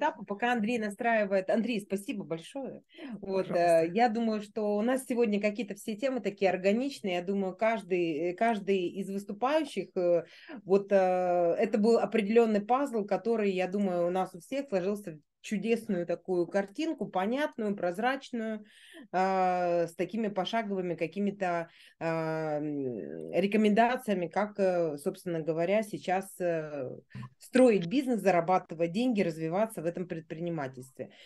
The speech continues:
Speaker 1: Ну и пока Андрей настраивает рандомайзер, я немножко расскажу. Ты, м,
Speaker 2: Да.
Speaker 1: делаешь, да?
Speaker 2: Да.
Speaker 1: Вот, я немножко расскажу о том, кто у нас сегодня участники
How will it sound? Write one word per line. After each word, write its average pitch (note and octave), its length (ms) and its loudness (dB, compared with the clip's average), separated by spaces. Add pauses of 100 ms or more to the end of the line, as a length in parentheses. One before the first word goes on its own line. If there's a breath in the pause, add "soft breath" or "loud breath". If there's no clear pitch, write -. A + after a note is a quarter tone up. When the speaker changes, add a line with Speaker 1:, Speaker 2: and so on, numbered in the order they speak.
(200 loud breath)
Speaker 1:
Ну C#4 220 4
и C4+ 160 4
пока A3+ 340 2
Андрей A3 220 2
настраивает G#3+ 500 2
рандомайзер, A#3+ 560 2
я A3+ 240 2
немножко A#3+ 440 0
расскажу. G#3+ 880 -2 (380)
Ты, F3+ 340 -2 (340)
м, C4 240 -4 (340)
Speaker 2:
Да. G#3 120 4
Speaker 1:
делаешь, B3+ 320 0
да? G3+ 160 -6 (240 loud breath)
Speaker 2:
Да. - 80 -12 (120)
Speaker 1:
Вот, F#3+ 300 4
я A#3 180 6
немножко C4+ 380 2
расскажу A3 540 2
о G#3 260 4
том, A3 280 2
кто C4+ 180 4
у A#3 100 6
нас G3 320 4
сегодня G3 480 4
участники G3 800 2